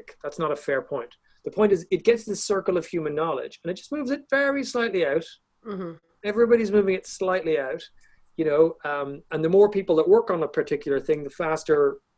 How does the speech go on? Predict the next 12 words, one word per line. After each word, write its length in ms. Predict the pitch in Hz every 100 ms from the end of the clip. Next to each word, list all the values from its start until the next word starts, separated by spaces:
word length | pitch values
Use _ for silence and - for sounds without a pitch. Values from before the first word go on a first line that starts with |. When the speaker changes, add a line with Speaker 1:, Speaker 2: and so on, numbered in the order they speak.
| _ 139
Speaker 1:
the, 220 | 143 156
that 180 | 151 156
part 200 | - 151
of 60 | 139
the 80 | 131
circle 380 | - 170 165 131
moves 260 | 131 131
forward. 400 | - 156 131 - - _ _ - _ -
And 140 | 165
I, 80 | 170 -
I, 60 | 180 - 160
I, 260 | 160 160